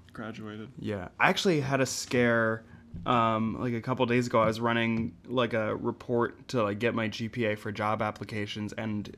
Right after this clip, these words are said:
Speaker 2: there was a big red thing that said, like, "five unfulfilled credit hours." And I just got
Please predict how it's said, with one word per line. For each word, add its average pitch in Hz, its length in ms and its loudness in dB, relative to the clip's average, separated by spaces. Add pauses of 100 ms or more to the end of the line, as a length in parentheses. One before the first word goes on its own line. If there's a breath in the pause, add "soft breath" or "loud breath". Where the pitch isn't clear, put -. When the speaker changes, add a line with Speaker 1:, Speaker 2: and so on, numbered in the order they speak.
(120)
Speaker 2:
there 117 180 -2
was 110 140 -2
a 107 80 -2
big 123 320 2
red 113 400 -2
thing 110 360 -4
that 101 140 -6
said, 101 320 -6
like, 69 220 -12
"five 107 380 -2
unfulfilled 113 560 -4
credit 107 320 -4
hours." 113 520 -4 (600 loud breath)
And 113 120 -4
I 107 220 0
just 117 240 -4
got 104 160 -2